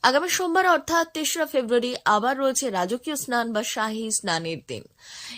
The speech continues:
এরপর বারোই ফেব্রুয়ারি পড়েছে মাঘী পূর্ণিমা। এই দিনটাও পঞ্জিকা অনুযায়ী স্নানের জন্য অতি বিশেষ গুরুত্বপূর্ণ। এদিন লক্ষ লক্ষ মানুষ জড়ো হবেন মহাকুম্ভে, মনে করছেন উত্তরপ্রদেশ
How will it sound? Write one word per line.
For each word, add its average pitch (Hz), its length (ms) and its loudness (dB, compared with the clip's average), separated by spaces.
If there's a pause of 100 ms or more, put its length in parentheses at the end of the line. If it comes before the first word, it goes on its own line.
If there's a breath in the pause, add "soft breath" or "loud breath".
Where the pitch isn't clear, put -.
এরপর 240 240 6
বারোই 254 280 6
ফেব্রুয়ারি 247 380 0
পড়েছে 240 400 0
মাঘী 196 300 -2
পূর্ণিমা। - 380 -10 (100)
এই 185 140 -4
দিনটাও 185 420 -4
পঞ্জিকা 359 420 -4
অনুযায়ী 302 400 0
স্নানের 240 460 0
জন্য 220 220 -2
অতি 170 360 -6
বিশেষ 240 380 -4
গুরুত্বপূর্ণ। 294 560 -4 (460 loud breath)
এদিন 302 240 4
লক্ষ 330 160 2
লক্ষ 349 280 2
মানুষ 330 320 2
জড়ো 311 240 4
হবেন 302 260 2
মহাকুম্ভে, 285 720 2
মনে 214 220 -2
করছেন 247 380 2
উত্তরপ্রদেশ 277 500 0